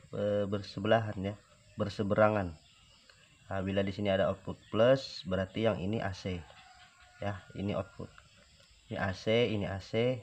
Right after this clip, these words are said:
ini plus, ini min, ya. Ini nanti ke jalur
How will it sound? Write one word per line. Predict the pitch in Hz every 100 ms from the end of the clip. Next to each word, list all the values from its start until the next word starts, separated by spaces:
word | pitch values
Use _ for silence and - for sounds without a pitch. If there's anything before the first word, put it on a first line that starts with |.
| -
ini | 95 98 101 101 98 95 -
plus, | 117 131 - - 104
ini | 107
min, | 104 95 80 76 - - _
ya. | - 98 - -
Ini | 107
nanti | 110 104 110
ke | 104 98 95 92
jalur | 87 95 92 90